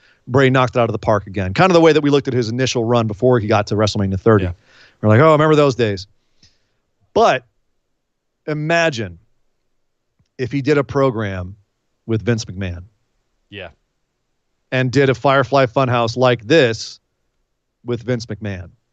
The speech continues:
Speaker 2: I think ten years
Speaker 1: That
Speaker 2: ago
Speaker 1: could
Speaker 2: that
Speaker 1: be
Speaker 2: would have been possible.
Speaker 1: crazy.
Speaker 2: I don't know if Vince could do, uh, 'cause when you say that, I instantly think of Mister McMahon and Stone Cold, or, you know, that's, that's what you think
Speaker 1: Sure.
Speaker 2: of, right?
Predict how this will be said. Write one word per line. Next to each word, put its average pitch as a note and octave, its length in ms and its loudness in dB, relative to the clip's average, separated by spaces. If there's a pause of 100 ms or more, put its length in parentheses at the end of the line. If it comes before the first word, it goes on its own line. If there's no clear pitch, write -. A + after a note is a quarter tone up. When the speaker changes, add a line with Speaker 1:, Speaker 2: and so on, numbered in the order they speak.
(300)
Speaker 2:
I B2+ 60 -6
think D3 200 -8
ten D#3 200 -6
years D3 200 -6
Speaker 1:
That D#3+ 80 4
Speaker 2:
ago D#3 160 2
Speaker 1:
could D#3 80 2
Speaker 2:
that C#3+ 100 4
Speaker 1:
be C3+ 40 0
Speaker 2:
would C#3 100 0
have C3+ 60 -2
been B2+ 140 -4
possible. C#3 560 2
Speaker 1:
crazy. C3 120 -4
Speaker 2:
I C3 40 0
don't C3 240 -4
know B2+ 220 0
if A2 100 -2
Vince B2 720 -6
could A#2 260 -6
do, B2+ 240 -4
uh, E3 180 -8
'cause F#3 200 0
when F3+ 240 -2
you D#3+ 200 -6
say G3+ 360 -2
that, D#3+ 200 2
I C#3 140 0
instantly C#3+ 560 -8
think C#3 300 -6
of B2+ 240 -4 (200)
Mister C3+ 440 -6
McMahon B2 800 -6 (440)
and B2+ 140 -8
Stone A#2 240 -6
Cold, F2+ 240 -12 (380)
or, G#2+ 580 -4 (160)
you A#2 80 -14
know, A2+ 220 -8
that's, C3+ 280 -4 (100)
that's C3+ 260 -2
what C#3+ 160 -4
you A#2+ 80 -10
think A#2+ 240 -8
Speaker 1:
Sure. B2 200 2
Speaker 2:
of, A2+ 60 0
right? A2 240 -6